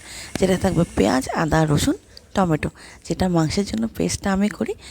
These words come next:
সেই সেম পেস্টটা আমি সয়াবিনের জন্য করব। একটা বেশি স্মুথ পেস্ট হবে, কোনো লাংস যাতে পেস্টে না থাকে সেটা একটু খেয়াল রাখবেন,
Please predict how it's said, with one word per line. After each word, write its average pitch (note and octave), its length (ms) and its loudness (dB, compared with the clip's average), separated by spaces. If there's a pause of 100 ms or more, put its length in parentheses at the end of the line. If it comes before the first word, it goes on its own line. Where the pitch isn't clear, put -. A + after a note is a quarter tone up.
(140)
সেই F#3 140 0
সেম C4 420 0
পেস্টটা G#3 460 -2
আমি G#3+ 280 0
সয়াবিনের D#3+ 500 0
জন্য G#3+ 220 0 (340)
করব। D#3 320 0 (300)
একটা E3 220 -4
বেশি F3 320 -2
স্মুথ A#3 300 0 (100)
পেস্ট F#3+ 320 -2
হবে, A#3+ 140 0
কোনো F3 220 -2
লাংস E3 420 0
যাতে A#3+ 180 -8 (120)
পেস্টে G#3+ 280 -4
না G#3+ 140 0
থাকে B3 220 -6 (440)
সেটা F#3 240 2
একটু - 220 -4
খেয়াল D#3+ 300 0
রাখবেন, C#3 320 -4